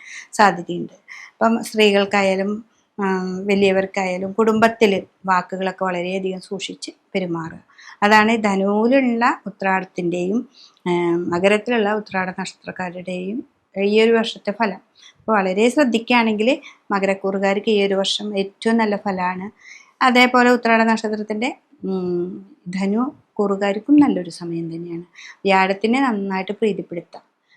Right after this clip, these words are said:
വിഷ്ണു സഹസ്രനാമം നന്നായിട്ട് ജപിക്കാം, ഭാഗവത സപ്താഹങ്ങളിൽ പോവാം. ഓം നമ ശിവ-, അല്ല, ഓം, ഓം നമോ ഭഗവതേ, അത് ചെ-, നന്നായിട്ട് ഇരിക്കുക. അല്ലെങ്കിൽ ഓം നമോ നാരായണ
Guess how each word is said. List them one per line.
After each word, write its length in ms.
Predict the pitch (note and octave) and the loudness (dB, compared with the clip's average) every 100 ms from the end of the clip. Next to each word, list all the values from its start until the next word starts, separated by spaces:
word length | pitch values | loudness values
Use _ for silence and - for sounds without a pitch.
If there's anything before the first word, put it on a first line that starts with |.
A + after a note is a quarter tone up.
| _ G3 | _ -8
വിഷ്ണു 260 | F#3 G#3 | -6 -4
സഹസ്രനാമം 680 | G#3 G#3 G3+ G3 F#3+ F#3 G3+ | -2 -2 -4 -6 -6 -4 -4
നന്നായിട്ട് 400 | G3 F#3 F3 E3+ | -4 -6 -12 -14
ജപിക്കാം, 500 | F#3 F#3 F3 - F#3 _ - _ | -14 -16 -16 -16 -16 _ -20 _
ഭാഗവത 440 | F#3 F#3 F#3+ G3 G3+ | -2 0 0 -2 -2
സപ്താഹങ്ങളിൽ 800 | G#3 - G3+ F#3+ G3 F#3+ F#3 F#3 | -8 -8 -6 -4 -4 -6 -6 -6
പോവാം. 400 | F#3+ F#3 F3 F#3 _ _ _ _ - | -6 -4 -6 -8 _ _ _ _ -4
ഓം 180 | G3 G3 | -2 0
നമ 180 | F#3 | -2
ശിവ-, 340 | F3+ - F#3+ - | -6 -8 -8 -8
അല്ല, 140 | F#3+ F3+ | -6 -6
ഓം, 420 | F#3+ F#3 F3+ G3+ - | -6 -8 -10 -14 -6
ഓം 240 | G3 A3 A#3 | -2 0 -2
നമോ 280 | F#3+ F#3 | -4 -6
ഭഗവതേ, 600 | F#3+ F3+ F#3 F3+ E3+ - - _ _ _ _ _ _ _ F#3+ | -6 -6 -8 -10 -8 -10 -10 _ _ _ _ _ _ _ -8
അത് 200 | F#3+ F#3+ | -6 -8
ചെ-, 200 | - - | -10 -8
നന്നായിട്ട് 500 | F#3+ F#3 F3 F3+ - | -8 -6 -8 -8 -10
ഇരിക്കുക. 380 | A#3+ E3+ - - | -10 -12 -16 -20
അല്ലെങ്കിൽ 340 | - F#3+ A#3 | -14 -10 -6
ഓം 180 | G3+ G3+ | -4 -4
നമോ 260 | G3 F#3 F#3 | -4 -6 -8
നാരായണ 600 | F#3+ F3 F3 E3+ F3 | -8 -8 -10 -14 -16